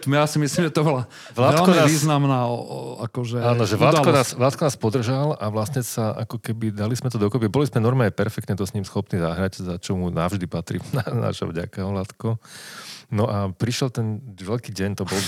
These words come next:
Speaker 2: to bol dvojak, to sme dva dni za sebou hrali so Slobodkou v Randale, myslím, že.
Speaker 1: Áno.
Speaker 2: A ja som... Ja som
Speaker 1: Dvetisícdvanásť október.
Speaker 2: To som bol normálne dospelý chlap, akože už normálne s deťmi všetko. A, a ja som od štrnástich akože hrával, vieš, že koncerty a tak. A napriek tomu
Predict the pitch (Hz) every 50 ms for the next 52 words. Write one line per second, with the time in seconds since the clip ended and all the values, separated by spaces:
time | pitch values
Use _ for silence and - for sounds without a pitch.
0 | - - - 113 104 92 123 110 92 95 90 101 117 117 95 85 - - 98 -
1 | 110 98 85 98 104 101 101 85 87 87 - - 98 82 85 80 80 85 82 85
2 | 78 87 82 - - 95 82 90 - - - - 87 82 82 73 - - - 85
3 | 78 80 87 85 82 80 80 80 80 78 - - - - 82 80 - 101 107 117
4 | 123 120 120 104 - - - - - - - 101 92 95 107 123 - - 160 147
5 | 143 143 139 - 131 117 113 120 127 - - 165 - 143 143 135 135 127 127 135
6 | 139 127 117 110 120 127 - - 131 117 110 127 131 - - 160 160 170 170 180
7 | 170 156 120 95 82 104 101 - - - 98 87 76 - - 82 80 78 78 -
8 | - - - - 92 78 76 76 76 - - - - 82 78 80 80 78 73 71
9 | 67 _ _ _ - _ - 80 - - - 85 80 - - - - - - 104
10 | 107 104 - - - 98 87 87 87 85 80 - - _ _ _ _ _ _ _
11 | _ _ _ _ _ _ _ _ _ _ _ _ _ _ _ _ _ - - -
12 | 113 110 101 95 92 - 117 107 - 131 - - - 110 95 85 80 - - 85
13 | 82 85 92 87 80 82 80 85 85 82 90 87 78 78 78 85 98 85 80 85
14 | - - 95 95 - - - - 92 85 - - - - - 101 90 92 110 110
15 | - 135 117 - - - 104 98 101 113 123 135